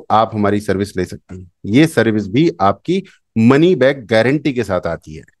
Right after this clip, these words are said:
जी हाँ, हमारी सर्विस मनी बैक गारंटी के साथ आती है। थ्री मंथ्स में अगर आप Google के फर्स्ट पेज पर रैंक नहीं करते तो आप हमसे कह सकते हैं कि भैया हमारा पैसा वापस दो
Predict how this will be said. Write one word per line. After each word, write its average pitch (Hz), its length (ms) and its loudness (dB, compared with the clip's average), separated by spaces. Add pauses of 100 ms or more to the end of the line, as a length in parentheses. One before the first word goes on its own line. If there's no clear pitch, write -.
(140)
जी 113 280 2
हाँ, 98 240 -2 (200)
हमारी 139 240 2
सर्विस 143 480 -2
मनी 123 200 2
बैक 113 160 0
गारंटी 101 400 -2
के 95 140 -10
साथ 92 260 -2
आती 92 260 -2
है। 165 200 4 (420)
थ्री 180 200 2
मंथ्स 135 340 2
में 143 120 0 (140)
अगर 120 220 4
आप 123 220 2
Google 113 280 -4
के 123 60 -6
फर्स्ट 110 280 -8
पेज 107 200 -2
पर 107 120 0
रैंक 101 240 0
नहीं 98 220 -2
करते 147 500 0 (300)
तो - 180 -8
आप 120 240 2
हमसे 117 240 -2
कह 98 160 -2
सकते 113 320 -4
हैं 139 220 2
कि - 120 -12
भैया 110 260 2
हमारा 104 240 2
पैसा 98 260 -2
वापस 92 300 -2
दो 185 300 0